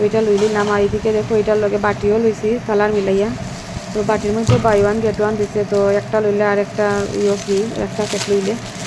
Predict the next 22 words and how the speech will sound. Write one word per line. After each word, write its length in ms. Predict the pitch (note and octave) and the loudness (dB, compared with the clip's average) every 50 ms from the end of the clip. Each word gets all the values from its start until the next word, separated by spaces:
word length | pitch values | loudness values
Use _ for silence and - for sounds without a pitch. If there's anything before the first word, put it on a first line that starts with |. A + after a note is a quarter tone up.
| - - - | -10 -6 -2
তো 60 | G3+ G3 G3 F#3+ F#3+ F#3+ | 0 2 2 2 0 0
বাটি 160 | G3 G3 G3+ G3+ G#3 | -2 0 0 2 2
লই 100 | A3 G#3+ G#3 | 2 2 2
লইছি 160 | G#3+ - A3 G3 | 0 -2 -2 0
দুইটা 220 | G3+ G3 G3 A3 A3 A3 | 0 0 2 0 -2 0
কালারের, 340 | G#3 G3+ G3 F#3 F#3 G3 G3 G3 | 2 0 0 0 0 -2 -4 -4
একটা 160 | - - G#3+ G#3 | -2 -2 -2 0
লইছি 280 | G#3 G#3 G#3 F#3+ G#3+ G#3+ G#3 G#3+ - - - - - G#3+ | 0 0 0 0 -2 -4 -4 -6 -8 -10 -10 -6 -4 -4
ওইটার 240 | G#3 - A3 A3 G#3+ G#3 | -4 -2 -2 -2 -2 -2
লগে 140 | G3+ G#3+ G#3 G3+ | -2 -2 -2 -4
ম্যাচিং 220 | G3 - A3 G#3+ G3+ G3 | -4 -4 -4 -6 -4 -4
করে, 140 | G#3+ G#3+ G#3 G3+ | -2 -2 0 0
আর 60 | G3 G3 | 0 -2
একটা 140 | - - A#3 A3+ | -2 -4 -2 -2
লইছি 240 | A3 A3 G#3 G#3 A#3 G#3+ G3 | -2 -4 -4 -2 0 0 0
অরেঞ্জ 200 | G3 G3 G3+ G3 - - | 0 -2 -4 -6 -6 -4
কালারের। 280 | G3 G3 G3 G3 G3+ G3+ | -4 -2 -2 -4 -4 -4
তো 40 | A3+ G#3+ G3+ | -2 -2 0
অরেঞ্জ 180 | G#3 A3+ A3+ - - | 0 -2 -4 -4 -2
কালারটা 240 | A#3 A#3 A3+ A#3 A#3 A3 | -2 -2 0 0 -2 -4
একটু 100 | - A3+ G3+ G3 | -4 -4 -4 -4
দেখাই, 220 | F3+ - G3+ G3+ | -4 -2 -2 -2